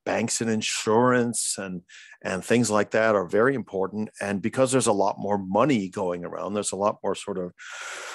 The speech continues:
money management needed, and these things become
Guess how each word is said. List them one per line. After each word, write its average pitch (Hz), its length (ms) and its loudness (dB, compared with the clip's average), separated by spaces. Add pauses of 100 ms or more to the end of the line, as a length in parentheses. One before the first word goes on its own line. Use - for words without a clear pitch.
(160)
money 123 300 8
management 113 800 6
needed, 92 460 -2
and 95 120 -4
these 98 200 -2
things 95 240 -4
become 98 500 -2